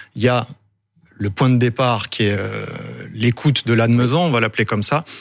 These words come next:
Et puis il y a un quatrième, euh, élément qui a été cette fois demandé par la défense et qui est la vérification de cette ferme, euh, La Soulier.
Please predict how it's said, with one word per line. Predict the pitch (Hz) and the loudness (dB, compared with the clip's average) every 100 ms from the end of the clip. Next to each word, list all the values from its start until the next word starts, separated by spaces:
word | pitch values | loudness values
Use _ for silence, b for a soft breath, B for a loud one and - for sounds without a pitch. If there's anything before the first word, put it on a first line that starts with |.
| B B | B B
Et | - | -2
puis | 131 160 | 2 4
il | |
y | 147 | 4
a | |
un | 127 | 2
quatrième, | 120 131 - 123 127 120 | 0 -2 0 2 4 4
euh, | 110 107 107 104 - | 2 2 0 -2 0
élément | 123 131 151 | 2 2 0
qui | 135 | 0
a | |
été | 117 - | 0 0
cette | 127 123 | -2 0
fois | 131 | 2
demandé | 135 147 139 | 2 2 2
par | 127 | 0
la | 117 | 0
défense | 113 - 131 175 - - B B B B _ - | -2 -2 -2 -2 -4 -8 B B B B _ -4
et | |
qui | 117 143 | 0 0
est | |
la | 123 | 2
vérification | 117 117 117 113 - 143 | 0 0 0 0 2 0
de | |
cette | - 107 | 0 0
ferme, | - 131 123 | 0 2 2
euh, | 107 104 104 | 2 0 0
La | 101 | -2
Soulier. | - 110 117 | -2 2 2